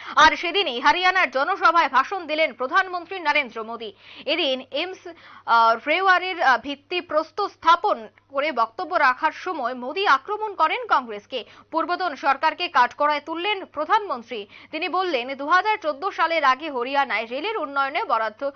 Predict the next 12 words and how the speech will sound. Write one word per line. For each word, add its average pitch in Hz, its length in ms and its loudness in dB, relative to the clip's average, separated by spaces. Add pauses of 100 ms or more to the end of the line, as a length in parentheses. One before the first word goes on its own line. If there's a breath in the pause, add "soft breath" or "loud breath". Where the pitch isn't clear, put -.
(260 loud breath)
হতে 254 320 -2
গড়ে 254 420 2
তিনশো 302 380 -10
কোটি 262 300 -8
টাকা, 269 380 4
এবছর 269 540 0
বাজেটে 269 420 0
যা 240 180 0
তিন 294 220 -12
হাজার 285 280 0
কোটি 240 260 -8
টাকা, 247 380 4